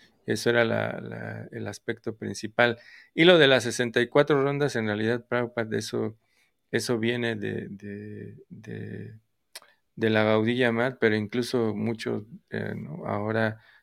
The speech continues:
tomaron también esta parte que Prabhupada puso para todos los occidentales de cantar dieciséis rondas, en realidad, porque, eh, los devotos no podían. De hecho, hasta donde sé también, ¿no? que hubo,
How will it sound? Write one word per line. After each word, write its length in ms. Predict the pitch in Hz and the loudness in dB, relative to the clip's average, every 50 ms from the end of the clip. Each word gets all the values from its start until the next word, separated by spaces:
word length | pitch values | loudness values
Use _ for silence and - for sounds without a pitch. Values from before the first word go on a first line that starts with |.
| _ _ | _ _
tomaron 500 | - 110 110 107 110 120 120 117 110 101 | -2 0 2 2 4 4 4 4 2 0
también 380 | - 113 107 107 107 113 113 113 | 0 -2 -2 0 0 0 0 0
esta 280 | 113 110 113 117 107 110 | -2 -2 -2 -2 -2 0
parte 300 | - 113 110 - 120 107 | 0 -2 0 -2 -4 -4
que 120 | - 113 | -4 -4
Prabhupada 560 | - - 110 113 117 113 110 - 113 110 110 - _ _ _ _ _ _ _ _ | -2 2 2 4 4 2 2 0 -2 -2 -2 -6 _ _ _ _ _ _ _ _
puso 320 | - 120 117 - 123 113 110 | -4 -4 -2 0 -2 -2 0
para 220 | - 104 101 98 | -2 -2 -2 -4
todos 360 | - - - 123 123 120 120 | -4 -2 -2 0 0 0 0
los 280 | 110 107 101 - - - | -2 -4 -4 -8 -10 -12
occidentales 880 | 107 101 - - - 113 107 104 107 113 117 117 110 110 113 113 113 110 | -12 -12 -10 -10 -8 -6 -6 -6 -2 0 2 2 2 0 -2 -6 -8 -8
de 260 | 104 104 101 104 - _ _ _ - - - _ _ | -8 -8 -8 -8 -12 _ _ _ -20 -20 -20 _ _
cantar 400 | - 113 107 107 101 117 117 110 | 0 2 2 4 4 4 4 4
dieciséis 480 | 110 104 98 101 - - 107 101 98 | 2 0 -2 -4 -6 -4 -4 -4 -4
rondas, 480 | 104 107 110 110 104 104 104 - - _ - | -4 -6 -6 -6 -6 -8 -12 -16 -20 _ -18
en 140 | 113 110 110 | -16 -14 -14
realidad, 320 | 110 107 104 110 110 110 | -12 -8 -6 -6 -6 -4
porque, 380 | - 107 104 - - 107 104 - _ - - - - _ _ _ _ _ _ - - | -4 -4 -6 -4 -4 -6 -6 -6 _ -20 -20 -20 -20 _ _ _ _ _ _ -20 -20
eh, 160 | - - - _ _ _ _ _ _ - - - - - - - 151 - | -20 -20 -20 _ _ _ _ _ _ -10 -10 -10 -10 -10 -12 -14 -12 -8
los 220 | - 117 113 117 107 | -4 0 2 2 4
devotos 360 | 110 110 127 - - 131 117 | 4 4 4 2 2 0 2
no 180 | 117 113 110 | 2 0 0
podían. 460 | 113 110 107 110 113 113 110 107 104 98 | 0 0 0 2 2 0 -2 -4 -2 2
De 120 | 110 123 | 4 4
hecho, 420 | 127 - - 143 131 120 117 - _ _ _ _ _ _ _ _ _ | 4 4 2 2 2 2 2 -4 _ _ _ _ _ _ _ _ _
hasta 260 | - 113 - - 117 | -8 -8 -6 -4 -2
donde 200 | 113 113 113 113 | 0 2 2 2
sé 140 | 110 - 135 | 4 4 2
también, 500 | 135 - 135 123 120 120 123 135 147 143 | 4 4 2 2 2 0 0 0 -2 -6
¿no? 200 | 135 147 165 147 | -8 -12 -12 -12
que 400 | - - 107 107 104 101 101 107 - | -8 -6 -6 -4 -4 -4 -6 -8 -8
hubo, 520 | - 120 113 110 113 113 110 107 107 110 | -8 -8 -6 -4 -4 -4 -4 -4 -6 -10